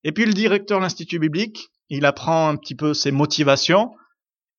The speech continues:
Et il lui dit, il essaye de le persuader. « Non, non, mais restez, ça vaut, vous verrez, ça vaut la peine. Ça vaut la peine de prendre ce temps. » Et puis, il voit que le jeune homme, il est décidé.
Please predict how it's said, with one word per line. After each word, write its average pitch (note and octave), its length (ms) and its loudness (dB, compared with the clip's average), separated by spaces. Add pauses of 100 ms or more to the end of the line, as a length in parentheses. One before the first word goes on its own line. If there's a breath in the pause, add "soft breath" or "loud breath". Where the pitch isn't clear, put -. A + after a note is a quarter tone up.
(180)
Et D#3+ 240 4
il D3+ 80 2
lui C#3 120 0
dit, F3 300 0
il D3 80 2
essaye E3 220 2
de D#3 40 2
le D#3+ 60 6
persuader. « G3+ 480 4
Non, G3 140 6
non, A3 140 8
mais E3 100 4
restez, G#3 340 0
ça F3 140 2
vaut, E3 140 2 (260 loud breath)
vous D3+ 100 2
verrez, G3+ 220 8
ça G3+ 140 6
vaut F3+ 160 10
la A3+ 120 12
peine. A3+ 380 8 (160 soft breath)
Ça - 180 2
vaut G3+ 140 6
la A3+ 80 6
peine A#3 180 4
de G3+ 80 8
prendre G3+ 240 2
ce G3+ 80 -2
temps. » G3 320 0 (640)
Et E3+ 80 4
puis, A3+ 300 4
il G3 80 4
voit F3+ 240 8
que - 160 6
le E3 260 8
jeune E3+ 180 4
homme, G#3+ 140 6
il F#3 80 4
est E3 80 6
décidé. F#3+ 720 0